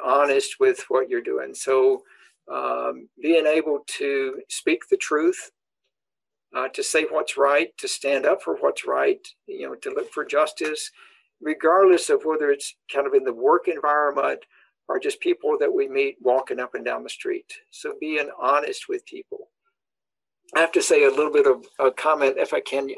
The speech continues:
on that word integrity. Uh, that word is thrown into the title of my P H D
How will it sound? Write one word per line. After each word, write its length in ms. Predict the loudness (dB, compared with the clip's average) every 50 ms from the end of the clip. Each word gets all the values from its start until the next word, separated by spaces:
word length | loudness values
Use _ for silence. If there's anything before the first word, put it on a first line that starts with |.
| 0 0
on 120 | 0 2
that 180 | 2 0 2 2
word 240 | 4 4 4 4
integrity. 800 | 4 0 0 -2 0 0 0 0 0 -4 -4 -4 -6 -6 -8 -12 _ _ _ _ _ _ _ _ _ _ _ -10
Uh, 420 | -6 -4 -2 0 2 2 2 2 0 -2 -2 0
that 240 | 0 0 2 0 0
word 360 | 4 6 6 6 6 4 0 -2 -2
is 200 | -2 -2 -2 -4
thrown 340 | -2 0 2 2 2 0 -2
into 800 | -4 -6 -6 -8 -10 -12 -10 -8 -6 -6 -4 -2 -2 -2 -4 -6 -6 -2
the 100 | -2 -4
title 580 | -2 -2 -6 -4 0 0 0 2 2 2 0 2 0
of 120 | -2 -2
my 160 | -2 -4 -4 -4
P 180 | -6 -6 -6 -6
H 180 | -6 -8 -8
D 200 | -8 -8 -8 -8